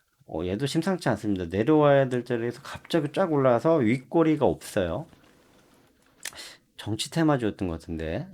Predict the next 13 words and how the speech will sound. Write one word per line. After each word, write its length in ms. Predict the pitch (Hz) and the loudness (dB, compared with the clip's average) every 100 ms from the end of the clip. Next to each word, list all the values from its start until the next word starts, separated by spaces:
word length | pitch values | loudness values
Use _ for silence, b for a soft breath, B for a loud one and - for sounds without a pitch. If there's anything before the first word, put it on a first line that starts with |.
| 101 | -16
예. 200 | 85 82 _ _ _ _ - | -16 -18 _ _ _ _ 2
홈센터 960 | 196 202 196 - - - 175 165 165 | 4 6 4 0 -8 -4 -2 2 4
홀딩스는 560 | 156 151 147 147 151 151 | 4 2 0 2 0 0
정치 280 | 107 101 | -4 -8
테마주죠. 1000 | 104 113 98 85 87 82 82 76 78 110 - _ _ _ _ _ _ _ _ | -6 -2 -2 -4 -8 -8 -8 -8 -6 -6 -6 _ _ _ _ _ _ _ _
자, 160 | _ 92 | _ -20
그다음에, 580 | 87 87 85 104 165 175 _ _ _ _ _ _ B B B | -12 -10 -6 -4 -4 -8 _ _ _ _ _ _ B B B
아, 120 | 87 | -6
너무 440 | 85 95 143 156 139 | -2 2 2 2 0
강하죠. 400 | 104 92 82 87 | -4 -8 -8 -10
일봉상으로 680 | 85 95 92 90 80 98 | -8 -10 -8 -10 -10 -10
너무 240 | 90 87 98 | -10 -10 -10
강하고 640 | 90 82 80 92 110 73 | -8 -8 -8 -4 -4 -4